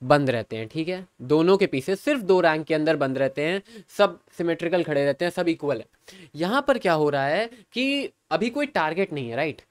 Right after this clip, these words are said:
टारगेट तो फिर व्हाइट क्या करता है कि हमारा एक इमेजिनरी टारगेट है जो कि है सेंटर।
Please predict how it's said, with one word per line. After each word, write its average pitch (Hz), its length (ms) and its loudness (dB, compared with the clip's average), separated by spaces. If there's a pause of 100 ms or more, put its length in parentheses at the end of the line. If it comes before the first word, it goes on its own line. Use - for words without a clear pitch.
(220)
टारगेट 226 440 4
तो 269 80 6
फिर 269 180 4
व्हाइट 190 300 4
क्या 240 220 0
करता 220 340 -4
है 247 60 -2
कि 262 120 -2
हमारा 214 340 0
एक 233 200 -4 (160)
इमेजिनरी 180 600 0
टारगेट 180 400 4
है 240 80 0
जो 208 120 -4
कि 214 120 -2
है 233 80 2
सेंटर। 170 460 -2